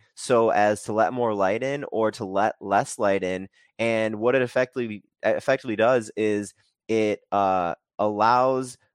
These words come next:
a property manager to adapt their energy flow. If they wanna let more light in, understand that more heat's gonna be coming into a building.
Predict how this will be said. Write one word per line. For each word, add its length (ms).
a 120
property 480
manager 600
to 380
adapt 600
their 340
energy 420
flow. 300
If 120
they 80
wanna 300
let 220
more 220
light 240
in, 240
understand 560
that 100
more 180
heat's 320
gonna 160
be 120
coming 260
into 220
a 40
building. 360